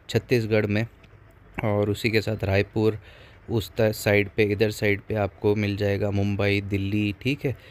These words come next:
पुणे और नीचे नेल्लोर साइड में और चेन्नई, तमिलनाडु। तो अगर कोई भी भाई लेना चाहते हैं तो डेफिनेटली इनको ले सकता है। तो भाई ये सेकंड वाला पेयर आया हुआ है यहाँ पे और मुझे भाई ये personally बहुत पसंद आया है भाई ये पेयर, ठीक है।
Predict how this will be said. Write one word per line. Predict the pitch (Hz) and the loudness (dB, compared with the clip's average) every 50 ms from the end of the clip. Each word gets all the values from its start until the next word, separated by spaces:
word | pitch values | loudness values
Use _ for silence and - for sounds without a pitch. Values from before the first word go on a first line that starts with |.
| - - - - - | -20 -20 -14 -4 -2
पुणे | 110 104 107 104 104 104 101 101 104 107 - | 0 0 2 2 2 2 2 0 -2 -4 -4
और | - 98 101 101 | -2 -2 0 0
नीचे | 101 101 101 101 98 - 110 110 | 0 0 -2 -2 -2 -2 -2 0
नेल्लोर | 101 98 95 98 98 101 107 107 101 | 0 0 -2 -2 0 -2 -2 -2 -2
साइड | - - 104 98 98 98 | -2 -2 0 0 0 -2
में | 98 101 101 104 101 - - - - - - - - - | -2 -2 -2 -4 -4 -6 -12 -20 -20 -20 -20 -20 -18 -12
और | - - 92 92 92 92 92 95 95 95 90 - | -6 -2 0 0 2 2 2 2 0 -2 -4 -2
चेन्नई, | - 107 95 95 95 95 98 98 98 101 - - - - - - - - - - | -2 -2 0 0 0 -2 0 -2 -2 -4 -6 -12 -20 -20 -20 -20 -20 -20 -12 -4
तमिलनाडु। | - 101 98 98 95 98 98 95 95 95 95 98 104 101 - - | -2 0 0 2 2 2 2 2 2 0 0 -2 -4 -6 -8 -4
तो | - 139 | -4 -2
अगर | 127 139 127 | -2 -2 -2
कोई | 123 - 117 123 | 0 2 2 2
भी | 131 143 | 2 0
भाई | 135 151 147 | 0 0 0
लेना | 135 113 107 110 113 | 2 2 0 0 -2
चाहते | 110 - 113 104 98 - | -2 -2 -2 -2 -2 -2
हैं | 104 | -4
तो | - 131 | -4 -2
डेफिनेटली | 123 113 98 - - 107 101 95 - 101 | -2 -2 -2 -2 -4 -4 -4 -2 -2 -2
इनको | 98 95 92 - 127 | -2 -2 -2 -4 -4
ले | 135 110 95 92 | -4 -2 -2 -4
सकता | - - 95 - - - 98 | -4 -6 -12 -12 -8 -6 -4
है। | 92 92 101 95 - - - - - - - - - - | -4 -4 -6 -8 -14 -20 -20 -20 -20 -20 -20 -20 -20 -10
तो | - 123 | -4 -2
भाई | 139 143 | 0 2
ये | 143 147 | 2 2
सेकंड | - - 113 107 - 110 113 113 | 0 0 -2 -2 -2 -2 -4 -2
वाला | 110 110 113 110 | -2 -2 -4 -4
पेयर | - - 98 101 98 | -2 0 0 0 0
आया | 95 95 98 107 117 | 0 0 0 0 0
हुआ | 120 117 117 113 | -2 -2 -2 0
है | 110 | 0
यहाँ | 107 104 104 | 0 -2 -2
पे | 98 - 120 | -2 -2 -4
और | 120 120 120 120 | -2 -2 -2 0
मुझे | 123 120 120 117 127 135 135 | 0 0 -2 -2 -2 -4 -6
भाई | 123 - 127 | -4 -4 -4
ये | 120 127 120 | -4 -4 -4
personally | - - 107 98 - - 110 104 110 110 - - | -2 -2 -2 -2 -2 -4 -4 -2 -2 -4 -6 -6
बहुत | - 101 - - - 110 - - - - | -10 -10 -8 -4 -4 -4 -4 -6 -10 -4
पसंद | - 101 - - 101 92 92 | -4 -4 -2 -2 -2 -2 0
आया | 92 92 92 | 0 0 0
है | 92 92 95 95 | 0 0 -2 -2
भाई | 98 98 95 | -2 -4 -4
ये | 90 92 90 | -4 -4 -6
पेयर, | - - 95 92 90 - | -4 -4 -4 -4 -4 -4
ठीक | - 139 139 - | -4 -4 -4 -2
है। | - 127 | -2 -4